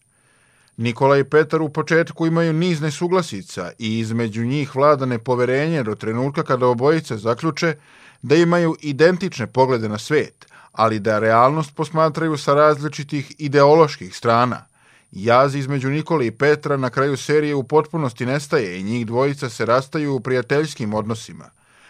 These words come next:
Serija je snimljena pred sam raspad Jugoslavije i jasno ukazuje na jedinstvo Jugoslovena i zapostavljanje međusobnih razlika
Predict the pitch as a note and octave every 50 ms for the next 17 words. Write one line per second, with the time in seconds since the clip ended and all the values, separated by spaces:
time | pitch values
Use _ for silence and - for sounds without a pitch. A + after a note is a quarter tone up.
0 | _ _ _ - - - B2+ B2 A#2+ C3 B2+ A#2+ A#2+ A2+ - C3+ C#3+ D3+ D3+ D3
1 | D3 C#3+ C#3 C3 A#2 - B2+ A#2+ A2+ - - D#3+ D#3 C#3 B2 B2 C3+ C#3+ C#3 -
2 | - B2+ A2+ A2 A2 A2+ A2 - C#3 C#3+ D3 B2+ F2+ E2+ D#2+ C#2+ C#2+ - _ -
3 | - - - _ - G2+ G#2+ A#2+ C3 C#3+ C#3+ - C#3+ B2+ A2+ A2+ - C#3 D3 D3
4 | C3+ D#3 D#3 C3+ B2+ B2 A#2+ A2+ A#2+ C#3+ D#3+ D#3+ - - C#3+ A#2 A2 G#2+ A2 G#2+
5 | - A#2 A2 A2 B2 C3+ D3+ D3+ D#3 D3+ C3+ A#2+ A2+ B2+ - - C#3+ D3+ D3+ -
6 | - E3 D3+ C3 A2+ A2 A2 G#2+ A2+ B2+ C3 A#2 A2 G#2+ - A2 G2 G2+ F#2+ -
7 | - G#2+ A#2+ B2+ B2+ C3 D#3 D3 - E3 D3+